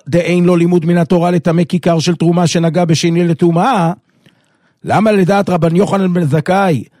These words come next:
הכיכר טמא? תרצת הגמרא, אמר רבי יהודה,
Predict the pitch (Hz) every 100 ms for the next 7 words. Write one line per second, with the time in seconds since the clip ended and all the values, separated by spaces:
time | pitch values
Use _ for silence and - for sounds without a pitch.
0 | _ _ _ - 156 180 147 190 180 190
1 | 165 156 - _ _ _ _ 110 190 -
2 | 196 180 190 196 196 202 165 190 190 196